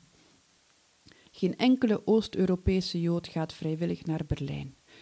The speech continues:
Wie gaat er nu vrijwillig naar Berlijn? Berlijn is een doorgangstation, waar je soms een tijdje verblijft omdat je niet anders kunt. Berlijn heeft geen ghetto. Het heeft een Joodse wijk.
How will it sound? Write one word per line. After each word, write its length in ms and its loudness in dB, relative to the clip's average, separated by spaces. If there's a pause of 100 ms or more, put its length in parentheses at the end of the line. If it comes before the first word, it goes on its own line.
Wie 180 10
gaat 320 0
er 120 0
nu 160 4
vrijwillig 560 2
naar 240 -2
Berlijn? 500 -6 (680)
Berlijn 340 6
is 120 6
een 140 6
doorgangstation, 1040 4 (220)
waar 160 10
je 60 10
soms 280 6
een 120 6
tijdje 340 4
verblijft 540 2
omdat 260 4
je 60 0
niet 200 2
anders 300 0
kunt. 460 -2 (840)
Berlijn 380 6
heeft 260 4
geen 300 4
ghetto. 520 0 (400)
Het 160 -8
heeft 220 -2
een 140 4
Joodse 420 2
wijk. 440 0